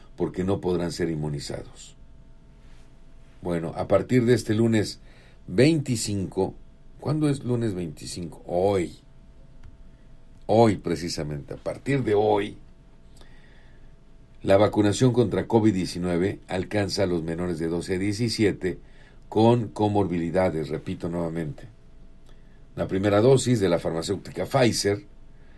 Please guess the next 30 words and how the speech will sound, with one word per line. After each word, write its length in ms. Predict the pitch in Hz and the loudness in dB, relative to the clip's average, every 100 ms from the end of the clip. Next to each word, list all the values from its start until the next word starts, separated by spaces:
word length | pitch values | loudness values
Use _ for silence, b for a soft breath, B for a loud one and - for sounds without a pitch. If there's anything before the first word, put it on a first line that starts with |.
| b b | b b
previa 300 | - 107 107 | 0 2 4
valoración 580 | 95 87 82 82 - 104 | 4 2 2 -2 -2 2
médica, 520 | 123 107 90 98 92 - - b b b | 4 4 0 -4 -6 -8 -20 b b b
en 120 | 95 | -6
total 440 | 90 87 104 107 - | -4 4 4 4 0
hay 120 | 95 | -4
una 200 | 98 95 | -2 0
disponibilidad 880 | 92 127 - 113 92 87 87 95 98 b b b - | 0 0 0 0 0 0 0 0 0 b b b 0
de 160 | 95 | 2
diecisiete 760 | 95 98 95 101 95 98 - 98 | 2 0 0 -2 -2 -2 0 0
mil 180 | 120 | 2
doscientos 500 | 107 92 104 95 95 | 0 0 -2 -2 -2
veinticuatro 560 | 85 78 80 92 80 82 | -2 -4 -4 -4 -2 0
dosis 320 | 85 82 87 | 0 -2 -4
de 100 | 87 | -2
Pfizer 460 | 98 104 82 95 - B B B - | 2 2 4 -2 -2 B B B 0
para 260 | 95 95 | 2 2
menores 420 | 87 95 101 92 82 | 0 -2 0 -2 -2
de 60 | |
edad 220 | 82 92 - | 0 -2 -2
con 420 | 90 87 82 - - | -4 -2 -4 -12 -4
comorbilidades. 1080 | 98 95 92 82 87 85 87 87 98 - - - b b b b b b - | 0 0 0 -2 -4 0 2 4 0 -2 -12 -20 b b b b b b -8
Y 100 | 95 | 2
bueno, 320 | 107 107 104 | 4 4 0
aquí 200 | 92 95 | -4 -6
estamos 340 | 101 120 107 95 | -4 -2 -2 -4
nosotros, 440 | 87 104 - 87 | -4 -4 -4 -8
por 180 | - 76 | -8 -8
supuesto, 380 | 78 92 - 85 | -6 -8 -6 -8
contribuyendo, 880 | 85 87 82 87 92 98 87 78 | -8 -6 -6 -4 -2 -2 -2 -6